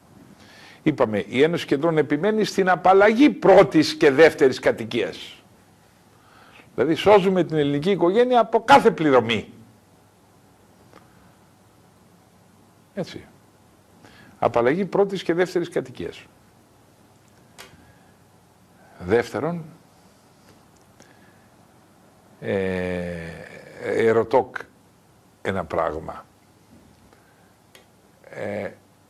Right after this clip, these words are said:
εάν συμφωνήσουμε επί της αντικειμενικής να είναι ο φόρος αυτός τρία της χιλής ετησίως.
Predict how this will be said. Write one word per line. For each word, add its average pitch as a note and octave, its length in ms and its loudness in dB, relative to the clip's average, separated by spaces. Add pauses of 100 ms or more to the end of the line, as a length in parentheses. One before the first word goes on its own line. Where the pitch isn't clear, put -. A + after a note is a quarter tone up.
(220)
εάν F#3 260 0
συμφωνήσουμε F3+ 960 -4 (1500)
επί A#2 260 -2
της A2 120 -6
αντικειμενικής A2 1080 -2 (3250)
να A#2+ 180 -2
είναι F#3 220 2
ο C#3+ 60 0
φόρος F3+ 320 -2
αυτός F#3+ 380 -4
τρία G3 320 2
της F3+ 240 -6
χιλής F#3 520 -2
ετησίως. C#3 760 -6